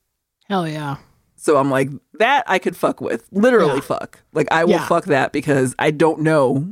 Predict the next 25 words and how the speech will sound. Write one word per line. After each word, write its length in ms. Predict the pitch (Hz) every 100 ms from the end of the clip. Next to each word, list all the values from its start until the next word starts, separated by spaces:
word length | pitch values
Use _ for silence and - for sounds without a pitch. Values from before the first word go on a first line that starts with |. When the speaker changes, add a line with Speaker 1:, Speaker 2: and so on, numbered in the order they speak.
| - -
Speaker 2:
if 140 | 151
I'm 80 | 147
gonna 180 | 151 143
marry 320 | 139 139 139
some 260 | 151 143
rural 380 | 147 175 190 147
hospital 720 | 156 135 - 135 131 127 127 _ _ _ _ _ _ _ _ _
with 240 | 156 147 151
no 300 | 147 143 139
seasoning." 800 | 147 139 135 131 117 131 131 - _ _ _
Speaker 1:
Oh, 200 | 180 165
God. 440 | 151 131 135 139 - _ _ _ _ _ -
Speaker 2:
Kind 180 | 143
of 160 | 131 - 139
Jell-O-based 1120 | 143 143 147 143 139 151 127 123 - - - _ _ _ _ _ _ -
delights. 640 | 147 135 127 71 - - - _ -
Speaker 1:
Oh, 100 | 165
my 140 | 160
God. 200 | - 208 - - - - -
<laughs> 480 | - - _ _ -
Delights. 1000 | 269 - - - - - - - - - _ _ _ _ -
Speaker 2:
I 20 |
can't 420 | - 123 196 -
do 200 | 180 151
it. 200 | -